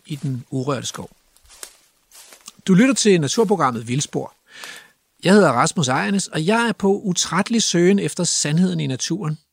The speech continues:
Både den natur, der er inde i os og rundt omkring os. Og jeg er blevet for gammel til bullshit.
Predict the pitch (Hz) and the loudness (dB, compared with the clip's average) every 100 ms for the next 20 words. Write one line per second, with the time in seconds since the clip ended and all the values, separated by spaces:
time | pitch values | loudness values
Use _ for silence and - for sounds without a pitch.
0 | _ _ - 160 175 185 151 139 - 160 | _ _ -4 0 2 0 -2 -4 -2 -2
1 | 143 131 113 90 - 143 240 240 185 180 | 0 -2 -2 -8 -4 0 2 2 -2 -2
2 | - - 151 143 127 165 156 - 127 - | -6 -6 -4 -4 -6 -6 -8 -10 -14 -14
3 | - - _ _ - - - - - _ | -12 -14 _ _ -20 -20 -20 -20 -20 _
4 | _ - 135 165 - 156 156 147 156 120 | _ -4 0 2 0 -2 -4 -4 -4 -4
5 | 104 131 - 139 117 120 120 - - 92 | -6 -6 -6 -6 -6 -8 -8 -6 -6 -8
6 | - | -10